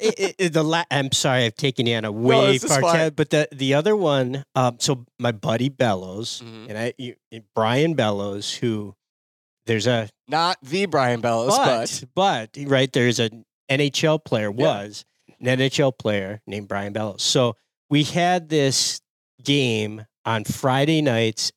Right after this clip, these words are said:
Speaker 1: at the Saints called Celebrity Pig. So i-, it was in the tailgating area of the parking lot where we'd bring a celebrity. You know, I think Dante Culpepper played Celebrity Pig and, uh,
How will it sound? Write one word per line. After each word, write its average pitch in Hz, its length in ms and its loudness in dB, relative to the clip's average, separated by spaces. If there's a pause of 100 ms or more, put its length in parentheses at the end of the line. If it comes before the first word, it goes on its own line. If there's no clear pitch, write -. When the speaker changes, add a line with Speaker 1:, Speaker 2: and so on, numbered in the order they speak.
Speaker 1:
at 110 160 -6
the 104 80 -6
Saints 110 480 0
called - 300 -4
Celebrity 120 760 -2
Pig. 95 280 -8 (880)
So 120 380 0 (320)
i-, 85 80 -16 (160)
it 120 200 0
was 107 140 -4
in 117 120 -4
the 104 80 -6
tailgating 131 720 2
area 110 240 0
of 104 60 -4
the 101 60 -8
parking 127 420 -6
lot 101 240 -8
where 107 420 -4
we'd 117 300 -4 (300)
bring 131 520 0 (120)
a 123 80 2
celebrity. 110 920 0 (380)
You 110 120 -4
know, 104 280 -6
I 110 140 -4
think 110 280 -12
Dante 110 380 -4
Culpepper 104 880 -8 (220)
played 104 180 -12 (140)
Celebrity 104 580 -10
Pig 92 580 -14
and, 98 400 -16
uh, 95 200 -16